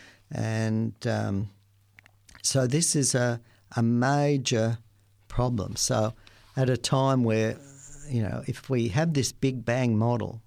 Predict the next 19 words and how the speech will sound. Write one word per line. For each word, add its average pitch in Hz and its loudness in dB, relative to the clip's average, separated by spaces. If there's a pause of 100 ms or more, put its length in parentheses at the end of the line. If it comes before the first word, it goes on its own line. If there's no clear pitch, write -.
(440)
for - -2
the 101 -2
sun, 117 -2 (1080)
it 117 -2
just - -2
doesn't 127 0
fit - -2 (680)
that 104 -2 (420)
the 107 -2
Earth 107 -2
could 104 -2
have 101 -4
been 101 -2
as - -4
warm. 107 -2
And 151 2
this 214 2
is 151 2
a, 123 2